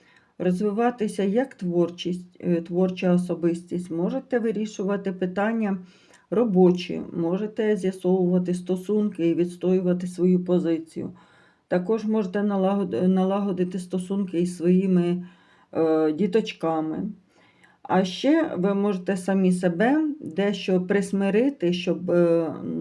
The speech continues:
ніби ваші емоції не вирвалися, е, і ви не сказали чогось зайвого.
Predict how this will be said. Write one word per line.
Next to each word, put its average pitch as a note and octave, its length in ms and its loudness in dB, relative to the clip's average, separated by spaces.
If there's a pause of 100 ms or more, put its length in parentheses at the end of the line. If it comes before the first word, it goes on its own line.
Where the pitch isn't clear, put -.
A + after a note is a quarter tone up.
(180)
ніби F3+ 400 4
ваші F3+ 400 2
емоції F3 500 0
не D#3+ 120 0
вирвалися, E3+ 840 2 (840)
е, - 220 -6
і F#3 280 8
ви F3+ 160 6
не F3 140 4
сказали F#3+ 520 -2
чогось F3+ 360 0
зайвого. D3+ 600 -4